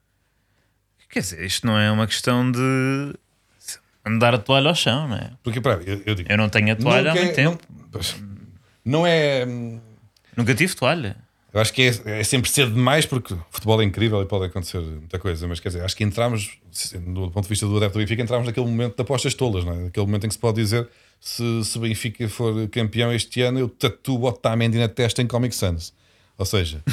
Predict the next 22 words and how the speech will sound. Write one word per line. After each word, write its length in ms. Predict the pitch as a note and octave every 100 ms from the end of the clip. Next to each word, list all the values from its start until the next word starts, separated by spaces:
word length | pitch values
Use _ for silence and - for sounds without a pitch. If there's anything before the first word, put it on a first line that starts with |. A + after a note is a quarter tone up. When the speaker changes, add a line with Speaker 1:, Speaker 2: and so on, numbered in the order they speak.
| - -
Speaker 2:
<laughs> 320 | _ _ -
não, 180 | G#2 A2 A2 -
não 240 | A2+ B2+
é 240 | C#3 C3+ A2+
definitivo, 640 | - A#2 A#2+ B2 D3+ D3+ - _
mas 180 | F#2 F#3+
já 160 | E2 -
podemos 460 | - F2+ F#2 F2+
com, 560 | - G#2 G2 G2 G2+ G2+
com 140 | F#2+ G2
muita 340 | G#2+ A2+ A#2
certeza, 640 | G2 G#2+ G2 A2 G#2 A2+ - _ - _
eh, 160 | G#2+ G#2+
mandar 220 | G#2 G#2+
apostas 320 | G#2 A2+ - G2
destas. 300 | D#2+ F2+ - - -
Agora, 220 | F#3 -
Speaker 1:
Sim. 80 | A#2+
Speaker 2:
sobre 240 | G3 F3
o, 120 | E3+
sobre 200 | F3+
o, 40 | E3